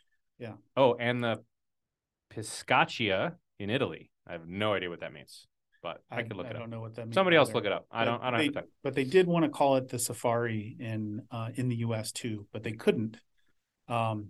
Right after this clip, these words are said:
Speaker 1: because, uh, there was already, I think, Chevy or, or, um,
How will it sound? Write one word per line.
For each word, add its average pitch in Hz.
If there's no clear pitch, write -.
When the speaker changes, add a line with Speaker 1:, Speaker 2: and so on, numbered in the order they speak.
Speaker 1:
because, 120
uh, 113
there 123
was 120
already, 131
I 107
think, 113
Chevy 113
or, 123
or, 120
um, 107